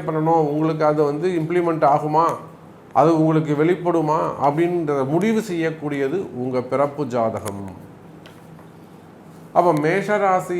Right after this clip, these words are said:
அன்பர்களே, அந்த மாதிரி கடுமையான சிறைவாசங்கள் அல்லது அதுக்கு சமமான கஷ்டங்கள், அதுக்கு சமமான துன்பங்கள், வாக்குவாதங்கள், தினந்தோறும் பிரச்சனையா இருக்கு சாமி, கடன்காரன் வந்துட்டு போறான், ஏத்தி வீட்டுக்காரன் ஒரே சண்டை போட்டு போறான் சாமி, பக்கத்து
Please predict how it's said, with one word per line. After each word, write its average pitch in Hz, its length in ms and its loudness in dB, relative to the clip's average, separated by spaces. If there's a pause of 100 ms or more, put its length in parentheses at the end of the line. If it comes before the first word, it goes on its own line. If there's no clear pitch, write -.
(100)
அன்பர்களே, 156 440 -4 (920)
அந்த 170 200 0
மாதிரி 190 180 6 (120)
கடுமையான 175 560 4 (160)
சிறைவாசங்கள் 175 760 2 (100)
அல்லது 165 280 2 (640)
அதுக்கு 156 280 0 (140)
சமமான 180 640 2 (220)
கஷ்டங்கள், 156 540 2
அதுக்கு 147 280 0
சமமான 180 500 0 (120)
துன்பங்கள், 160 580 -2
வாக்குவாதங்கள், 160 840 0 (640)
தினந்தோறும் 175 500 2
பிரச்சனையா 170 320 0
இருக்கு 143 220 -4
சாமி, 143 240 -4
கடன்காரன் 151 420 0
வந்துட்டு 127 300 -4
போறான், 123 300 -2
ஏத்தி 170 160 -2
வீட்டுக்காரன் 135 440 -2
ஒரே 147 220 -2
சண்டை 135 240 -4
போட்டு 127 280 -4
போறான் 110 260 -8
சாமி, 92 200 -14 (1700)
பக்கத்து 185 260 2